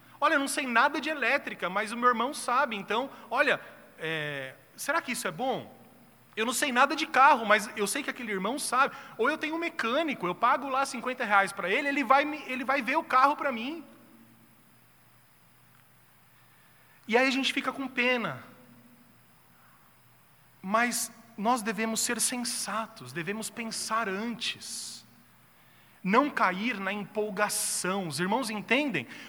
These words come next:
O insensato age na pressa. O insensato faz dívida sem precisar.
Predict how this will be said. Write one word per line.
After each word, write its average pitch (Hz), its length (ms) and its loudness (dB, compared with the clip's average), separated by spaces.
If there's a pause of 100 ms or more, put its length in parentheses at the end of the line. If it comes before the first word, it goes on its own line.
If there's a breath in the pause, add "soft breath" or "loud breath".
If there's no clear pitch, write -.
(120 loud breath)
O 220 140 0
insensato 262 1120 6
age 277 300 8
na 285 120 8
pressa. 226 920 4 (640 loud breath)
O 247 100 4
insensato 269 1120 6 (960)
faz 262 360 4
dívida 285 340 4
sem 294 240 -2
precisar. 285 1160 4